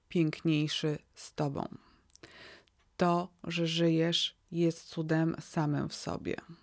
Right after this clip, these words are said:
Jesteś wspaniałą, mądrą, cudowną kobietą. Jeżeli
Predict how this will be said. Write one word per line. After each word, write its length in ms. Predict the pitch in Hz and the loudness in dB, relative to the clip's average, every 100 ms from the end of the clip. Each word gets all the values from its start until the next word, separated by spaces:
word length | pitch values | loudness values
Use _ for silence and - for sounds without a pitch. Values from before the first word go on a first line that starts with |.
| _ _ _ _ - - - _ | _ _ _ _ -20 -20 -20 _
Jesteś 380 | 175 170 - 170 | 0 2 0 -6
wspaniałą, 880 | - - 175 165 170 160 165 165 170 - _ | -6 -4 0 4 4 4 2 0 -4 -10 _
mądrą, 720 | 165 165 165 156 151 151 147 | 0 4 4 2 0 -2 -2
cudowną 600 | - 156 151 135 - 82 | -4 -6 -4 -4 -4 -6
kobietą. 540 | - - - - - - - - _ _ _ - - - _ - | -6 -8 -6 -6 -6 -12 -14 -20 _ _ _ -20 -20 -20 _ -10
Jeżeli 840 | 156 151 147 165 160 151 147 | 2 2 4 4 4 4 0